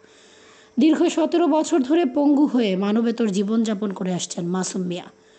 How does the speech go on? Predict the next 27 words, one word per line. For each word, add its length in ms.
চিকিৎসার 400
পেছনে 380
সতেরো 420
বছরে 460
নিজের 380
ও 80
পরিবারের 600
সকল 460
অর্থ 220
ব্যয় 220
করলেও 440
মেলেনি 540
সুফল। 420
সরেজমিনে 540
মাসুম 380
মিয়ার 200
বাড়িতে 320
গেলে 200
দেখা 260
যায় 180
ছোট্ট 420
একটি 280
ঘরে 320
মানবেতর 520
জীবনযাপন 600
করছেন 400
তিনি। 260